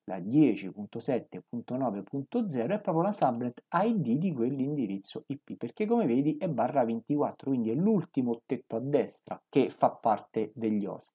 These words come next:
e quindi è giusto. E l'ultimo ovviamente è sbagliato e infatti, vedi, calcolo veloce nella risposta, quando matchi l'I P address con la mask,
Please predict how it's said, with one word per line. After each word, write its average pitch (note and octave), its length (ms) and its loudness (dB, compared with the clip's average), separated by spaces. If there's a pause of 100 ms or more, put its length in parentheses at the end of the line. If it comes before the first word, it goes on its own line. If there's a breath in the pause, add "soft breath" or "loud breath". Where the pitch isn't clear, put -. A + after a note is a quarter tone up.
e C#4+ 160 -4
quindi A#2+ 540 0
è C#3+ 160 0
giusto. - 540 -10 (300)
E D#4+ 100 2
l'ultimo D#3 480 2
ovviamente G2 640 -4
è F#3 100 0
sbagliato G2 720 -8
e A2 120 -4
infatti, G#3 640 -2 (640)
vedi, - 320 -4 (240)
calcolo F#2+ 460 -6
veloce G2+ 380 -2
nella G#2 200 -6
risposta, B3+ 760 -2
quando B2+ 280 4
matchi A2+ 680 0
l'I A#2 200 -6
P D3+ 180 2
address F#2+ 640 2
con A2+ 200 -6
la B3+ 100 4
mask, G#3+ 520 0